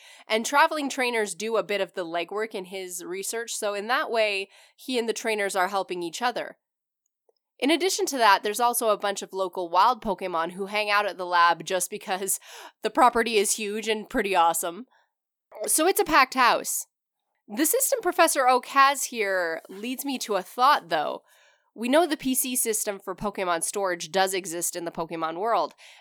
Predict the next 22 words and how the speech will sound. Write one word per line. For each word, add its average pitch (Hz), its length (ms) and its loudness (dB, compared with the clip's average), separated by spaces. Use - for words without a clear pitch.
and 233 140 4
it's - 140 -4
part 285 260 0
of 311 100 -4
what 247 200 2
Doctor 214 500 4
Akihabara 190 720 2
was 165 180 -8
working 214 380 -6
on. 87 320 -4
It's 185 160 -4
been 190 200 -4
referenced 175 540 -2
once 165 220 -6
or 160 60 -10
twice 156 340 -6
as 165 120 -8
being 160 360 -8
a 175 100 -2
thing 170 460 -6
that 165 160 -4
exists, 170 720 -6